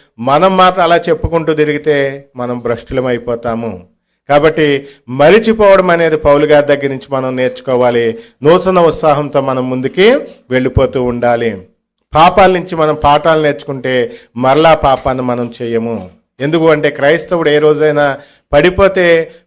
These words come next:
పరిశుద్ధాత్మ దేవుడు ఎప్పటికప్పుడు ఒప్పింపజేస్తూ ఉంటాడు, వాటిని గుర్తు చేసి వాటిని విడిచిపెట్టేలా చేస్తూ ఉంటాడు. కాబట్టి మనందరం కూడా ఎప్పుడు కూడా మరచిపోయి ముందుకు సాగిపోవాలి.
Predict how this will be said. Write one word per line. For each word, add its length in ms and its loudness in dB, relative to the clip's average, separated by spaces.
పరిశుద్ధాత్మ 680 2
దేవుడు 360 0
ఎప్పటికప్పుడు 580 0
ఒప్పింపజేస్తూ 800 0
ఉంటాడు, 520 -2
వాటిని 380 2
గుర్తు 260 -2
చేసి 320 0
వాటిని 360 0
విడిచిపెట్టేలా 680 -2
చేస్తూ 440 0
ఉంటాడు. 340 -2
కాబట్టి 400 -4
మనందరం 540 -4
కూడా 120 -4
ఎప్పుడు 240 -8
కూడా 340 -2
మరచిపోయి 640 2
ముందుకు 320 -4
సాగిపోవాలి. 880 -2